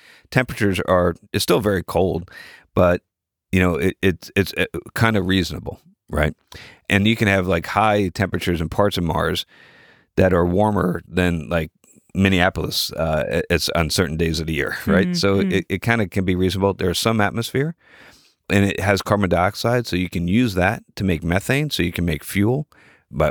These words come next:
Speaker 1: pulling that carbon dioxide out of the atmosphere. It has water ice, so we can get the water just like we can on the moon.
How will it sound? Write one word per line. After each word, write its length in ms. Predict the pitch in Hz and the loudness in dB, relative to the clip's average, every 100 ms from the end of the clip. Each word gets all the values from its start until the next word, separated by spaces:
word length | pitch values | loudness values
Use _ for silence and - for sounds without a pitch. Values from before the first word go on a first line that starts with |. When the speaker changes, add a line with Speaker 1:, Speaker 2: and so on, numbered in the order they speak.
| - | -2
Speaker 1:
pulling 240 | 104 92 87 | -2 0 0
that 120 | 85 | 0
carbon 240 | 92 90 | 0 0
dioxide 400 | 82 85 - 85 | 0 0 0 0
out 140 | 85 80 | 2 0
of 40 | |
the 80 | 85 | 0
atmosphere. 400 | 76 104 110 110 - - - - | -2 -2 -2 -2 -6 -20 -14 -4
It 100 | 87 | 0
has 240 | 98 80 | 2 2
water 360 | 85 92 104 92 | 0 2 2 2
ice, 200 | 123 - | 0 -2
so 300 | - - 80 | -6 -2 -2
we 160 | 85 | -2
can 140 | 82 85 | -4 -4
get 160 | 82 | -2
the 80 | 85 | 0
water 260 | 82 95 92 | 2 0 0
just 200 | 87 - | -4 -6
like 160 | - | -6
we 80 | 78 | -4
can 200 | 92 85 | -2 -2
on 100 | 80 | -2
the 80 | 80 | 0
moon. 300 | 107 120 | 0 0